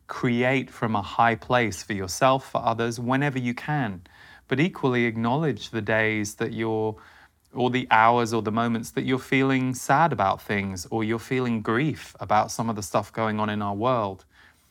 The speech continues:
My own personal journey as someone who, uh, really lives in multidimensionality is that I have to honor all of it,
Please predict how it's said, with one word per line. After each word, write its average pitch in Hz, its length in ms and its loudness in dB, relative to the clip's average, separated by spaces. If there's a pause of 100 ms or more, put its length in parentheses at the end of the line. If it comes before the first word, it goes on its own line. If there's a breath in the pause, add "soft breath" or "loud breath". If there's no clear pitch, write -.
(160 soft breath)
My 123 220 2
own 160 160 2
personal 131 560 -2
journey 110 560 -2
as 110 160 -8
someone 110 380 -2
who, 104 400 -2 (500 loud breath)
uh, 107 160 2
really 117 360 0
lives 107 420 -2
in 107 400 -4
multidimensionality 123 1600 -2 (720 loud breath)
is 113 280 2
that - 200 -4
I 120 80 -2
have 117 220 -2
to 123 120 0
honor 113 280 2
all 113 180 0
of 95 80 -4
it, 101 300 -6